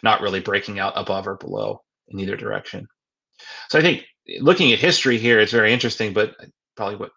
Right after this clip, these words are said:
everyone watching is most interested in what's gonna happen over the next few weeks. So I'm gonna turn it over to Ned to talk about our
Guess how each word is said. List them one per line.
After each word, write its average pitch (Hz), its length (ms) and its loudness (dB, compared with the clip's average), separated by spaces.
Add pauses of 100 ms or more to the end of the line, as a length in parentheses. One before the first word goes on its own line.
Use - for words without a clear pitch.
(100)
everyone 110 340 2
watching 110 320 4
is 98 80 -8
most 117 320 2
interested 107 320 -2
in 101 160 -4
what's 101 140 -2
gonna 107 120 -4
happen 110 240 0
over 101 120 2
the 101 80 2
next 101 180 -2
few 101 160 -2
weeks. 107 240 4
So - 100 0
I'm 98 60 4
gonna 95 120 -4
turn 101 200 0
it 101 60 2
over 95 100 2
to 95 60 0
Ned 95 340 0
to - 80 -12
talk - 220 -4
about 101 180 -2
our - 80 -6